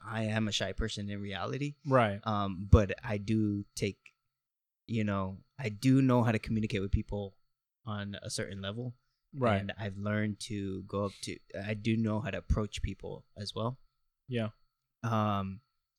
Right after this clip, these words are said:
Speaker 1: but in reality, my ultimate personality is shy. You know what I
Speaker 2: Okay.
Speaker 1: mean? So I do, when I'm on a date too, I get, I know exactly where you're coming from. I get those same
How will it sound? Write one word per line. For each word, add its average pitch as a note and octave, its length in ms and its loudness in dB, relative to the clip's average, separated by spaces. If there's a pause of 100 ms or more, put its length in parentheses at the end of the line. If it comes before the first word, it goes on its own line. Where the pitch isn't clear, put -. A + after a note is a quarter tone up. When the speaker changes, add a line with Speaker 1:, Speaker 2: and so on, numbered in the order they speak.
(240)
Speaker 1:
but A2 280 12
in B2 180 6
reality, A2+ 720 2
my G2+ 200 -2
ultimate G2+ 500 -4 (380)
personality G2+ 680 2
is G2+ 140 -6
shy. - 340 -8 (480)
You - 120 -4
know - 80 2
what G#2 80 2
I G#2+ 40 2
Speaker 2:
Okay. G#2+ 60 0
Speaker 1:
mean? C3 160 2 (420)
So G#2 600 2 (420)
I A2 140 0
do, B2 680 8 (220)
when A2+ 220 4
I'm G#2+ 140 4
on A#2+ 100 6
a A#2 60 6
date A2+ 280 4
too, C#3 380 2
I G#2+ 260 2
get, A2 280 0
I A2+ 120 0
know A2 160 4
exactly A2 440 0
where A#2 120 4
you're A2+ 100 2
coming A#2+ 220 0
from. C3 220 0
I G#2+ 100 0
get G#2+ 200 0
those G#2 200 0
same G#2+ 440 -2